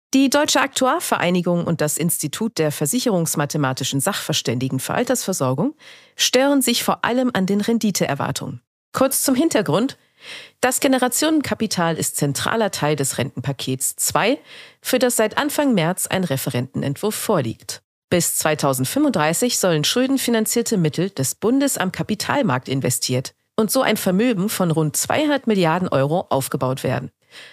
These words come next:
Aus diesem Kapitalstock soll dann die gesetzliche Rentenversicherung mitfinanziert werden. Woran hapert es nun in den Augen der Aktuare? Die zugrunde liegenden Berechnungen, insbesondere die Annahmen zu den erwarteten Renditen und Darlehenszinsen,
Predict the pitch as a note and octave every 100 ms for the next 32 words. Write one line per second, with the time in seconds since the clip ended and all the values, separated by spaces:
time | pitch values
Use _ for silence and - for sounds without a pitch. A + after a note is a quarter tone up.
0 | - - A#3 - D#4+ F4+ - A#3+ F3+ -
1 | C#3+ D3 - G3+ - - G3+ G3+ G3+ G3
2 | E3+ D#3 C4+ - C4+ A#3 D#3 D#3+ - G3
3 | F#3 F3 G3 A3+ C4+ - C#3+ - B2+ C3
4 | - B2+ - G2+ C#3 - _ _ _ _
5 | _ _ - - G3+ F#3 C#3 C#3+ A#3 -
6 | A#3+ - B3 B3+ G#3+ F#3 E3 C#3 E3 G3
7 | F#3+ - - - B2+ B2 B3 - _ -
8 | - _ - B3+ - B3+ E4 E4 C#4 B3+
9 | A3 F3 D3+ C3+ B2 - D3+ C3+ G#3+ -
10 | _ G#3 - G3+ F#3+ F#3+ F3 D3+ C#3 C#3+
11 | - F#3 E3+ D#3 D3 - D3+ C3+ C3+ C3
12 | C3 C3+ C#3 C3 C3 G3 G3+ C#3+ B2+ B2
13 | G2 A#3 G3+ B2+ - - B2 A#2+ A3+